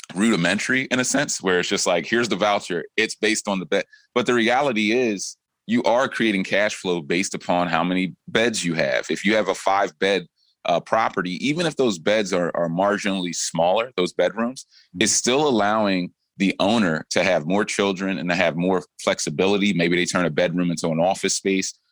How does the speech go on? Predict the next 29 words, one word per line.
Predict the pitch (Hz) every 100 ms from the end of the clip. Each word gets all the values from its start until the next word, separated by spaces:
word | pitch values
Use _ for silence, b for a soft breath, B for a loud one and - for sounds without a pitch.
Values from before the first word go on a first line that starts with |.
| _
but | -
it's | 101
giving | - 135 151 113
more | 110 113
livability. | 101 90 104 98 98 80 95 85 - -
We | 110 151
have | 165 165
to | 123
think | - 120 -
now, | 92 95 110 117
and | 104 101
I, | -
I | 101
learned | 110 143 147
this | 127
from | - 104 95 87 -
a | 82
buddy | - 110 98
of | 85
mine | 80 73 - _ _ _ _
who's, | 117 104
um, | 95 90 85 78 73 _ _ _ _ -
just | - 127 120
an |
incredible | 98 - - 127 123 -
architect, | 98 98 90 - 85 - -
comes | 101 101
from | 95 90
a, | 82